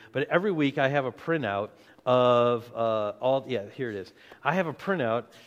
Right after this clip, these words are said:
uh, or order of service here, right here, and we have our announcements on here. We checked them all off today, no problem. Microphone didn't cut out 'cause Wayne learned how to hold a microphone.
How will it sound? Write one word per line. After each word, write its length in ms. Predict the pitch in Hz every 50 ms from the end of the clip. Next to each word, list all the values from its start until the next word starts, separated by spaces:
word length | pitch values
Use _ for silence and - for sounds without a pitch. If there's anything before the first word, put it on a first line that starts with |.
| - _ -
uh, 380 | 127 123 120 117 113 113 113
or 120 | 110 117 113
order 340 | - 143 147 151 156 170
of 80 | 165 160
service 420 | - - 151 139 143 139 143 139
here, 400 | - 151 151 143 143 143 147 139 139 -
right 260 | 123 120 123 120 120
here, 240 | 127 123 123 127 131
and 100 | 120 113
we 140 | 107 107
have 160 | 117 117 117 117
our 120 | 110 110
announcements 600 | 110 107 110 113 120 120 120 - - 120 110 -
on 220 | 131 123 120 120 117
here. 240 | 117 117 120 123 113
We 140 | 104 101
checked 320 | - - - - 127 - -
them 100 | 123 120
all 240 | 117 117 117 110 110
off 240 | 110 110 113 -
today, 380 | - - 107 113 113 113 113 113
no 160 | 107 104 110
problem. 500 | 110 - 117 110 110 107 110 113 113 110 - - - - -
Microphone 460 | - 104 110 107 131 117 131 127 123 120
didn't 220 | 123 127 123 -
cut 160 | - 127 110
out 180 | 113 117 113 -
'cause 140 | 120 104 104
Wayne 240 | 107 107 113 110
learned 160 | 110 113 110 110
how 100 | 117 110
to 80 | 110
hold 180 | 110 120 127 127
a 40 | 117
microphone. 500 | 113 104 - 104 110 113 113 113 117